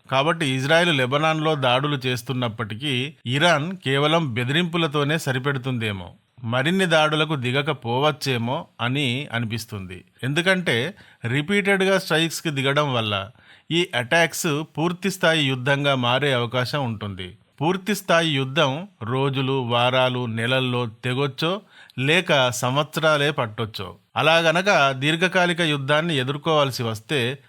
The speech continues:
కొంప కొల్లేరే అవుతుంది. దేశంలోని సమస్త వ్యవస్థలు సర్వనాశనం అవుతాయి. ఈ భయం ఇరాన్ వీపులో ఉన్నట్టే ఉంది. ఇంకో విషయం ఏమిటి అంటే,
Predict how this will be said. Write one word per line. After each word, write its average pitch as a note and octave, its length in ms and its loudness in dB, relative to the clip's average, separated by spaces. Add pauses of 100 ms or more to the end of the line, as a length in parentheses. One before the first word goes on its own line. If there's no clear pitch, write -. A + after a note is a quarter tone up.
(160)
కొంప C3+ 280 0
కొల్లేరే C3+ 560 0
అవుతుంది. G2+ 600 -4 (300)
దేశంలోని C#3 640 0
సమస్త C3+ 500 -4
వ్యవస్థలు B2+ 800 0
సర్వనాశనం C3 760 0
అవుతాయి. G2 540 -6 (140)
ఈ D#3+ 180 2
భయం D#3+ 540 2
ఇరాన్ C#3+ 400 2
వీపులో D#3 500 0
ఉన్నట్టే C#3+ 460 -2
ఉంది. G2+ 400 -4 (420)
ఇంకో C#3+ 220 0
విషయం D#3+ 360 2
ఏమిటి C#3 380 2
అంటే, B2 500 0